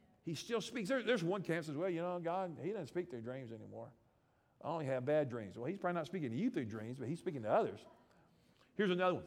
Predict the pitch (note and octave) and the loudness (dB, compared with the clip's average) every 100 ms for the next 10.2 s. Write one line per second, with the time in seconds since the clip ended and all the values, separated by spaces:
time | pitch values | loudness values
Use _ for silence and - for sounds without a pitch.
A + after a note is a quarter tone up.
0 | - - _ - F#3 G3 F3 D#3+ D#3+ - | -12 -20 _ -4 -2 0 0 0 0 0
1 | D#3 D3 D3 - C3 - B2+ A2 - - | 0 0 -2 -2 -4 -2 -4 -4 -12 -14
2 | C#3 G#2 F3+ G3+ E3 - - - G#3 G3+ | -6 -2 2 2 0 -4 -6 -2 -2 -2
3 | - G3+ F3 - - - _ - C3+ D#3 | -2 0 0 -2 -12 -20 _ -2 2 2
4 | G3+ B3 B3 - - _ - A2+ A#2 B2+ | 2 -2 -4 -10 -20 _ -10 2 6 6
5 | F3+ A3 A3+ - - - _ - G2 G#2+ | 6 2 -4 -12 -20 -20 _ -20 -10 0
6 | C#3 F#3 A3 A3 - - - C#3+ D3+ A#3 | 2 4 2 -2 -10 -12 -6 6 8 10
7 | C4+ F#3+ A3+ D4+ D4 - A#3+ - - E3+ | 8 4 6 6 6 6 6 6 -2 -2
8 | D#3+ A#3+ D4+ C#4+ A3+ G#3 G3+ C4 D4 A3+ | 8 8 10 8 6 8 10 10 8 4
9 | - B3 D4 D4 - - D#3 G#3+ B3 - | 0 2 6 4 2 -10 8 8 8 8
10 | B3+ A3+ | 8 8